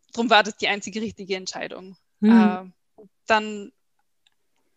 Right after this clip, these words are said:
Speaker 1: die Interessen haben sich gewandelt, beziehungsweise meine Prioritäten haben sich vielleicht auch gewandelt. Äh, und der, der Drang von innen, äh, einen Impuls nachzugeben, für das ich ja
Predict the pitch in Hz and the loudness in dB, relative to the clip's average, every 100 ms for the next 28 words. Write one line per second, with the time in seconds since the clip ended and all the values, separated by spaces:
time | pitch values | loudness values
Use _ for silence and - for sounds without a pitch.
0 | - 233 262 214 220 254 233 247 254 269 | -6 -2 2 4 2 -2 -4 -6 -6 -6
1 | 214 202 233 247 - 233 247 240 233 226 | -4 -4 -4 -8 -12 -14 -12 -10 -12 -10
2 | 226 226 226 240 220 208 226 - 285 175 | -6 -4 -2 -2 0 -2 -4 -2 -2 -2
3 | 202 - 175 165 175 - 185 175 - 175 | -8 0 0 0 -8 -8 -4 -4 -4 -10
4 | 175 - _ _ - _ 190 175 175 - | -14 -20 _ _ -20 _ -12 -10 -10 -16
5 | - 196 185 196 - - 196 - 185 180 | -12 -6 0 0 0 -4 -2 0 2 2
6 | 208 - 202 196 220 196 160 135 180 _ | -2 -6 -6 -2 -2 0 -2 -8 -18 _
7 | _ _ _ _ - - - 185 170 - | _ _ _ _ -20 -20 -10 -8 -8 -10
8 | _ _ - - - _ 208 208 196 220 | _ _ -20 -20 -20 _ -2 -2 -2 -2
9 | 226 - 202 175 170 - - 180 175 170 | 0 -2 -2 -2 -4 -10 -10 -8 -6 -6
10 | 175 175 180 214 196 190 - 226 - 202 | -8 -14 -6 -6 2 2 2 -10 -6 -4
11 | 185 | -2